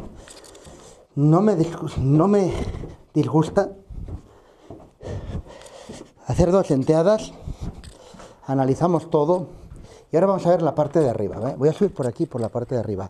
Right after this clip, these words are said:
Esa casa se vende en doscientos treinta mil, que es la misma idea. Tenemos el mismo solar. Y vendo en la, en la parte de arriba, voy a analizar, ¿eh? que tiene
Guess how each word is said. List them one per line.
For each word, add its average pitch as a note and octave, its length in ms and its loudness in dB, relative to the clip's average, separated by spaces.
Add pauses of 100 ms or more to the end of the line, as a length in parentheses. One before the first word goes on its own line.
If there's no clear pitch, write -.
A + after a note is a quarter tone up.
Esa D3+ 200 -10
casa E3 240 -6
se A#2 160 -10
vende B2 200 -4
en F#2+ 60 -10
doscientos C3 380 -10
treinta A2+ 320 -8
mil, B2+ 240 -4 (540)
que E3+ 100 0
es B2+ 100 2
la A2 140 -4
misma D#3 440 0
idea. B2+ 380 -4 (600)
Tenemos D3 340 -2
el A#2+ 80 -4
mismo D#3 300 0
solar. C3 380 -2 (920)
Y D#3+ 100 2
vendo F#3+ 320 4 (220)
en B2+ 100 -2
la, A2+ 220 -6
en A#2+ 120 -10
la - 80 -14
parte E3 240 -2
de F3 40 2
arriba, D#3 280 -2 (600)
voy D#3 140 4
a - 20 6
analizar, D#3 580 0 (380)
¿eh? E3 120 -2 (440)
que D#3 140 4
tiene F#3 280 2